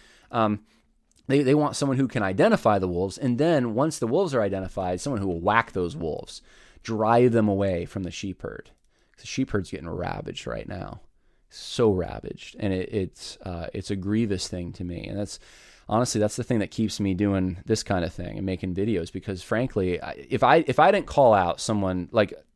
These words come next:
on this platform, if I didn't, uh, call out Scott Sauls, you, you have the Dear Woke Christian, uh, you know, I'm, I'm grateful that that particular channel did call out him, uh, did call him out.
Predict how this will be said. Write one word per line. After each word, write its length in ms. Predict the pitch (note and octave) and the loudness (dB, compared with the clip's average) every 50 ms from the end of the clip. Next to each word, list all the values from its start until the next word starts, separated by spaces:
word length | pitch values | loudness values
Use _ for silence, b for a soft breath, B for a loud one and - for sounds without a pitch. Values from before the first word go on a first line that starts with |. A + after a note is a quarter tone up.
| - - G#2 - | -18 -16 -6 0
on 140 | B2 B2 C3 | 0 2 2
this 120 | C3 - | 2 0
platform, 580 | - - G2+ F#2 - - - F2+ E2+ F2 - - _ _ _ _ _ _ _ _ _ _ _ _ - b b b b b b b b | 2 4 4 4 4 2 -4 -12 -10 -10 -12 -14 _ _ _ _ _ _ _ _ _ _ _ _ -20 b b b b b b b b
if 140 | - A2 - | -4 2 6
I 160 | B2+ C#3+ E3 | 8 8 8
didn't, 240 | D#3+ D#3 C#3 G2+ - - - | 8 6 4 0 -4 -4 0
uh, 160 | A2+ G#2 G2 | 2 2 2
call 240 | - - A#2+ A2 G#2 | 2 2 4 4 6
out 180 | G2 F#2 - - | 4 4 2 0
Scott 280 | - - G#2 F#2 - | 2 2 2 2 2
Sauls, 440 | - - F2 F2+ F2+ - - - - _ _ _ _ _ b b b b b b b b b b b b b | 0 -4 -6 -6 -6 -8 -10 -12 -16 _ _ _ _ _ b b b b b b b b b b b b b
you, 140 | A#2 B2 B2+ | -4 -4 0
you 140 | C3+ A#2+ A#2 | 0 0 0
have 480 | A2 B2+ C3+ C#3+ C#3+ D3 C3+ A2+ - - | 2 2 2 4 4 4 4 2 -2 -4
the 80 | A#2+ A2 | -2 2
Dear 180 | A2 C3+ D3 | 4 6 8
Woke 200 | C#3+ C3+ B2 A2 | 8 6 6 4
Christian, 580 | - - A#2 - - - G2+ F2+ F2 F2+ F#2 F2+ - - - | 2 0 0 0 -2 -4 -4 -4 -4 -4 -8 -10 -12 -8 -4
uh, 240 | G2+ F2+ F2 F2 F2+ F2+ - - - | -2 0 0 0 -2 -4 -10 -14 -16
you 220 | - - - G2+ | -12 -8 -6 -4
know, 220 | F#2 F2+ F2 D#2+ - | -4 -2 -2 -2 -2
I'm, 160 | F#2+ G2+ - | -2 -2 0
I'm 140 | G2+ G2 F2 | 0 0 4
grateful 400 | A2+ A#2 E3+ - - - E2+ E2+ | 4 4 4 4 2 0 0 2
that 160 | F2+ F2+ - | 2 4 4
that 220 | G2+ G2+ G#2+ - | 4 4 4 4
particular 360 | - F#2 G#2 F#2+ G2+ F#2 F2+ | 0 -2 0 0 0 0 -2
channel 300 | - - A2 G2+ F2+ D#2 | -2 0 0 0 0 0
did 180 | D#2+ G2 A2+ A2 | 2 0 0 0
call 180 | - F2+ E2 F2 | 0 -2 -2 -2
out 220 | E2+ E2 - - | -2 -4 -6 -6
him, 260 | E2+ D#2+ E2 E2 F2+ b b b b b b b b b b | -8 -8 -8 -10 -14 b b b b b b b b b b
uh, 180 | - F2+ E2+ | -8 -6 -6
did 160 | F2 F2+ A2 A2 | -2 -2 -2 0
call 180 | - F#2+ F2 | 0 0 0
him 100 | E2+ E2 | 0 -2
out. 180 | E2 E2+ - | -4 -6 -8